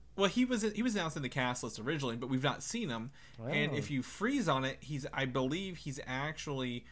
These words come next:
Speaker 1: wearing, uh, Jedi robes as well.
Speaker 2: Ooh.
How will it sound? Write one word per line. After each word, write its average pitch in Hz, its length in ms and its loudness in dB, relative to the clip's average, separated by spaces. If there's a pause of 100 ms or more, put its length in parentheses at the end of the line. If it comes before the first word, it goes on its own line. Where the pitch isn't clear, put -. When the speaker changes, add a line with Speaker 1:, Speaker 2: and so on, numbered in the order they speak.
(260)
Speaker 1:
wearing, 123 760 0
uh, 110 160 -6
Jedi 170 360 4
robes 82 440 -6 (300)
as 135 100 0
well. 139 200 2
Speaker 2:
Ooh. 107 800 -4